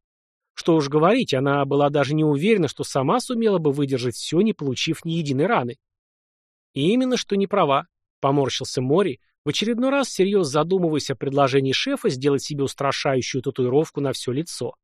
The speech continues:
Конечно, можно подождать, когда он станет банально старше, но отразится ли это на его росте или просто внушительности, оставалось неизвестно. С остальным абсолютно верно. Раз ты всё понимаешь, то просто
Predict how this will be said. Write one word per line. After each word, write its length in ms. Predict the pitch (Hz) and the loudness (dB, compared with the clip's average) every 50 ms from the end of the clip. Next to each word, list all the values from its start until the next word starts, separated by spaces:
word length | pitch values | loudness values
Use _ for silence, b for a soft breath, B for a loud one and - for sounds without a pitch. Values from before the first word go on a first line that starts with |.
| _ _ _ _ _ _ _ _ _ - | _ _ _ _ _ _ _ _ _ 0
Конечно, 460 | 151 165 196 165 120 - - - 131 | 2 4 4 4 2 0 -4 -4 -2
можно 240 | 147 143 135 147 - | 0 0 0 0 -2
подождать, 460 | - 135 147 139 131 147 151 143 - | 0 0 0 2 2 2 0 0 0
когда 260 | - 143 147 151 156 | -2 -2 0 2 2
он 80 | 156 143 | 0 0
станет 340 | - - 160 156 160 156 | 0 0 0 2 2 2
банально 420 | 147 151 156 165 175 165 165 185 190 | 0 0 2 2 2 2 2 0 0
старше, 560 | - - - 247 233 143 - - - 139 - _ _ _ _ _ | -2 -2 0 0 2 2 0 -2 -6 -6 -10 _ _ _ _ _
но 120 | - 151 151 | 2 2 2
отразится 540 | - - 147 139 127 143 170 - - - | 4 4 2 2 2 0 -2 -2 -2 0
ли 80 | 143 139 | 2 2
это 140 | 139 - 139 | 2 2 0
на 80 | 139 | 0
его 180 | 135 127 123 123 | 0 0 0 0
росте 400 | 135 147 196 208 - - - 131 | 2 2 4 2 2 0 -4 -6
или 60 | 123 | -8
просто 320 | - - 143 127 - - 123 | -6 -4 -6 -6 -4 -4 -4
внушительности, 760 | 123 127 123 - - 226 226 - 220 196 190 165 - - | -4 -4 -4 -2 -2 -4 -2 -2 -2 -2 -2 -2 -2 -4
оставалось 560 | - - - - 131 123 127 127 127 120 - - | -6 -4 -2 -2 -2 0 0 0 -2 -2 -2 0
неизвестно. 600 | 151 170 170 156 127 107 - - - 127 127 - _ _ _ _ _ _ _ _ _ _ _ _ _ _ | 0 0 0 -2 -4 -8 -10 -12 -12 -12 -14 -14 _ _ _ _ _ _ _ _ _ _ _ _ _ _
С 80 | - | -10
остальным 400 | 135 - - 175 175 233 269 277 | -10 0 2 4 4 4 4 2
абсолютно 480 | 254 - - 170 175 220 220 - 190 151 | 0 -2 -2 0 0 0 -2 -2 -2 0
верно. 440 | 139 139 135 127 135 131 131 135 _ | 0 0 0 -2 -4 -6 -10 -10 _
Раз 180 | - 156 160 - | -2 -2 -2 0
ты 80 | - - | -2 -4
всё 180 | - - 143 | -4 -4 -4
понимаешь, 460 | - 147 147 151 190 254 285 277 - | -2 -2 0 0 0 0 0 -2 -2
то 100 | - 139 | -4 -4
просто 360 | - - 175 160 - - 160 | -4 -2 -4 -4 -4 -6 -10